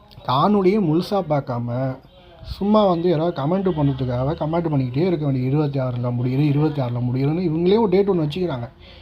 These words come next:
எல்லாமே ரயில்வே well plan பண்ணி பண்ணிக்கிட்டு இருக்காங்க. அப்படி ரெண்டாயிரத்தி இருபத்தாறுல முடிக்கணும்னு நினைச்சிருந்தாங்கன்னா, இந்நேரம் பணிகள் மெதுவாக நடந்துட்டு இருக்கும். நாங்க பத்து நாள் போல, இந்த பத்து நாள்ல என்னென்ன வேலைகள் நடந்திருக்கு என்பதை இது நான் மூலமா உங்களுக்கு தெரிவிக்கிறேன். ஃபஸ்ட் விஷயம்னு பார்த்தீங்கன்னா,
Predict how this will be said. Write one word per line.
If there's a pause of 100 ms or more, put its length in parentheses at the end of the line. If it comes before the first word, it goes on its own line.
(440)
எல்லாமே
ரயில்வே
well
plan
பண்ணி
பண்ணிக்கிட்டு
இருக்காங்க.
அப்படி
ரெண்டாயிரத்தி
இருபத்தாறுல
முடிக்கணும்னு
நினைச்சிருந்தாங்கன்னா,
இந்நேரம்
பணிகள்
மெதுவாக
நடந்துட்டு
இருக்கும். (580)
நாங்க
பத்து
நாள்
போல, (300)
இந்த
பத்து
நாள்ல
என்னென்ன
வேலைகள்
நடந்திருக்கு
என்பதை (360)
இது
நான்
மூலமா
உங்களுக்கு
தெரிவிக்கிறேன். (500)
ஃபஸ்ட்
விஷயம்னு
பார்த்தீங்கன்னா,